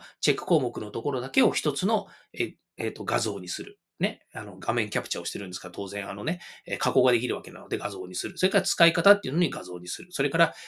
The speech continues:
えーと、ユーザーね、あの、TikTokの一番最初の画面に出てくるときに問いかけ。ね。何々。例えば、大谷翔平選手で楽しんでますか？どんなとこに魅力を感じますか？っていう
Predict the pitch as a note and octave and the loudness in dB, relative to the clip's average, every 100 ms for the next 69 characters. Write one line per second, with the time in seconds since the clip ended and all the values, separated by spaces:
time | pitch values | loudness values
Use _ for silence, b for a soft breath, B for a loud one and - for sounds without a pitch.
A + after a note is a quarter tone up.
0 | B A#2+ A2+ A#2+ D#3 C3+ F#2 A#2+ G3 G3+ | B -4 -2 6 6 6 0 -2 -2 -2
1 | B2 G#2 - A#2 A2+ G#2+ G2 C3+ D#3+ E3 | -8 -8 -10 -6 -4 -4 -8 -2 0 0
2 | F3+ D#3 C#3+ C#3 C#3 C3+ C3 A2+ G#2+ - | 0 0 0 0 0 0 0 -2 -8 -8
3 | G#3+ G3+ - C#3+ C#3 C3+ B2+ - _ E3+ | -6 -2 2 4 4 2 0 -2 _ -4
4 | - - C3 A2 G2 G2 - - D#3+ C3 | -4 -4 -4 -4 -8 -18 -12 -4 0 0
5 | B B B - C3+ C3 C3 C#3 B2 B2+ | B B B 4 6 4 2 0 0 -2
6 | B2 C3 A#2 - G#2+ - _ B2 A#2 B2 | 0 0 0 -2 -2 -4 _ -4 -2 -4
7 | C3+ E3 C3+ G#2 - G3+ G3+ - B B | -2 0 -2 -4 0 0 0 -6 B B
8 | D#3+ G3+ F3+ A2+ A#2 G#2+ A2 A2 A2+ A2+ | 4 6 6 0 -4 -4 -4 -2 -2 -2
9 | A2+ A2+ A#2 - C4+ - _ _ - D#3 | -4 -4 -2 2 2 0 _ _ 0 2
10 | A#3 C#4+ - | 4 4 2